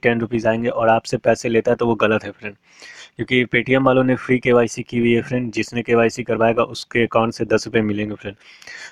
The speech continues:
तो ये तो आप समझ चुके थे। जैसे ही आप Paytm on करते हैं friend तो आपको new updated version रखना पड़ेगा friend Paytm का। सबसे पहले मैं ये बताता हूँ, तो आप जैसे Paytm को bank बनता है friend, Paytm आपका bank बन जाएगा क्योंकि आपका आधार कार्ड से link हो जाएगा।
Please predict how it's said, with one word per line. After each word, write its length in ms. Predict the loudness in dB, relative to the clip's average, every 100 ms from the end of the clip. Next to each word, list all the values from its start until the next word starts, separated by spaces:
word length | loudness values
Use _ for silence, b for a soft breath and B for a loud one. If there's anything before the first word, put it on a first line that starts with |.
| B
तो 60 |
ये 160 | 2 4
तो 100 | 4
आप 60 | 2
समझ 260 | 2 0 0
चुके 220 | 2 2
थे। 100 | 0 -6 _ -2
जैसे 260 | 0 2
ही 60 | 2
आप 140 | 2
Paytm 380 | 0 0 2 4
on 160 | 2 0
करते 280 | -6 -2
हैं 120 | 0 0
friend 240 | 0 -2 -4 B B B B B B
तो 60 | 0
आपको 200 | 2 2
new 280 | 4 6 6
updated 440 | 6 4 2 2
version 400 | 2 2 0 -2 -4 _ -6
रखना 340 | -4 0 0
पड़ेगा 280 | 2 2 2
friend 260 | 0 -2 -2
Paytm 380 | -4 0 -2 0
का। 140 | -2
सबसे 300 | -2 -4 -2
पहले 160 | 0 2
मैं 100 | 2
ये 140 | 2
बताता 380 | 2 2 0 0
हूँ, 140 | -6 -8 B B B B B B 0
तो 60 |
आप 140 | 2 2
जैसे 260 | 0 2
Paytm 380 | 0 0 0 0
को 80 | 0
bank 260 | 2 0 2
बनता 300 | 0 2 0
है 80 | 2
friend, 280 | 2 0 -2 -6 -6 -8 -10 -14 -18 b b b b 0
Paytm 340 | 2 2 2
आपका 200 | 2 2
bank 280 | 2 0 0
बन 140 | 0 4
जाएगा 220 | 4 4
क्योंकि 260 | 0 0
आपका 220 | 0 2 2
आधार 260 | 4 2
कार्ड 180 | 4 0
से 120 | 2
link 240 | 2 2 2
हो 80 |
जाएगा। 300 | 2 4 2